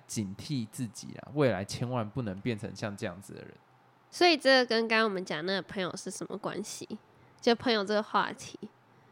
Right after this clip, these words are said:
Speaker 1: 应该这样，就是这样讲说，这种人其实
Speaker 2: 就不用深交了。
Speaker 1: 就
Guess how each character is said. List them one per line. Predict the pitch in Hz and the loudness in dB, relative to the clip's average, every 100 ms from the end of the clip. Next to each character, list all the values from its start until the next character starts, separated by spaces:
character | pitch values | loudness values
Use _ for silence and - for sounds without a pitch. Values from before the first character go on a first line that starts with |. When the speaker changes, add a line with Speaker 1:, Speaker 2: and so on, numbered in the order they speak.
| _ _ | _ _
Speaker 1:
应 | 226 | 2
该 | 269 | 6
这 | 269 | 6
样， | 269 | 4
就 | 240 262 | 2 0
是 | |
这 | 247 | 4
样 | 240 170 | 2 4
讲 | 123 107 | 2 2
说， | 117 147 147 151 - - - _ _ _ - | 4 6 8 6 -2 -18 -20 _ _ _ 2
这 | 196 | 4
种 | 156 107 101 | 6 4 4
人 | 95 92 107 - _ _ _ _ _ _ | 2 0 -8 -16 _ _ _ _ _ _
其 | - 113 | 0 2
实 | 117 113 107 _ _ | 4 2 0 _ _
Speaker 2:
就 | 294 | 4
不 | 254 208 | 4 0
用 | 190 202 | 0 0
深 | 208 190 180 | -2 -4 -4
交 | 190 - 170 | -6 -6 -4
了。 | 170 - 226 | -4 -4 4
Speaker 1:
就 | 214 170 | 6 6